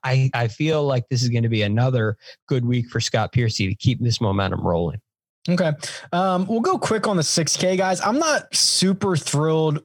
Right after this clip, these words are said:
Speaker 2: with a lot of these. I mean, there's the Brian Stewarts of the world, if you just want your short, accurate hitters who have finished in the top ten here. Stewart finished ninth in twenty eighteen. He finished twenty-third last year. Um, the names that move me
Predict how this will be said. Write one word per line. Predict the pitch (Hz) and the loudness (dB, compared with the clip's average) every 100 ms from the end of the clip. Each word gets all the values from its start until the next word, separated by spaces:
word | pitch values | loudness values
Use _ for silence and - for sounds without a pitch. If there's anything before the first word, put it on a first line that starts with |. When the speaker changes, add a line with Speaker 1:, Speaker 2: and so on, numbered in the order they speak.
| - | -2
Speaker 2:
with | 151 139 | 0 2
a | |
lot | 127 127 139 | 2 2 2
of | 131 | 2
these. | 135 131 | 2 2
I | 135 | 2
mean, | 135 139 135 | 2 2 2
there's | 143 139 131 - - - - - - - _ _ - | 2 2 2 0 -4 -10 -10 -10 -14 -18 _ _ -6
the | 143 | 0
Brian | 143 160 165 | 0 2 0
Stewarts | 151 - 160 160 160 139 | 0 0 0 2 2 2
of | 143 | 2
the | 156 | 2
world, | 156 156 156 | 2 2 2
if | 143 | 2
you | 143 | 0
just | 143 - | 0 0
want | 151 147 | 0 2
your | 139 | 0
short, | 127 - 147 151 147 | 0 0 0 0 0
accurate | 131 135 139 143 | 0 0 0 2
hitters | 127 139 143 135 - | 2 2 2 0 2
who | 127 | 2
have | 131 131 127 113 - _ | 2 2 0 0 -4 _
finished | - 139 123 - | -4 0 2 2
in | 127 | 0
the | |
top | 117 127 120 - | 0 -2 -2 -2
ten | 120 123 | 0 2
here. | 117 135 143 151 143 | 2 2 2 0 0
Stewart | - - 131 120 | 0 0 0 0
finished | 131 123 - | 0 0 0
ninth | 117 120 113 | 2 2 0
in | 107 | 0
twenty | 117 110 | 0 0
eighteen. | 135 160 160 147 | 0 0 0 0
He | 127 | 0
finished | 117 101 | -2 -2
twenty-third | - 120 110 120 110 107 101 95 - | 0 -2 0 0 0 0 -2 -4 -6
last | 110 135 156 147 - 147 | -2 0 0 0 -2 0
year. | 147 139 135 - - - | 0 0 -2 -4 -6 -2
Um, | 151 147 139 135 135 143 - | 0 2 2 2 2 -2 -2
the | 160 | 2
names | 170 165 180 247 302 330 226 | 4 2 2 0 0 0 0
that | 233 202 - | 0 0 -4
move | 190 175 170 190 185 147 | -2 2 2 2 4 4
me | 156 160 170 180 180 | 4 2 2 2 0